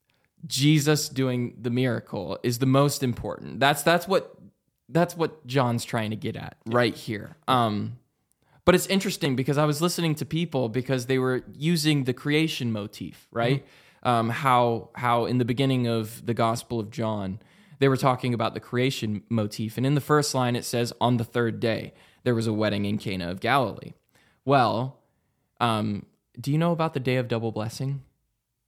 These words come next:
Speaker 2: Mm, I think I've probably heard it before, but I, I haven't.
Speaker 1: Yeah, so it's super interesting. I was, I,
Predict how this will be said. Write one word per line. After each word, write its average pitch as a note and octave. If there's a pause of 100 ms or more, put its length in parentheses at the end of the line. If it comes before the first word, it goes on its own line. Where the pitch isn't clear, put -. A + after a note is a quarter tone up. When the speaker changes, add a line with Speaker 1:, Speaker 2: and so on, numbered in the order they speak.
(280)
Speaker 2:
Mm, C3 (380)
I -
think D3+
I've D3
probably A#2+
heard B2
it A#2
before, A#2
but G#2+
I, A2 (500)
I A2+ (220)
haven't. - (360)
Speaker 1:
Yeah, C#3+
so D3
it's C3+
super D#3
interesting. C3
I C3
was, D#3+ (100)
I, C#3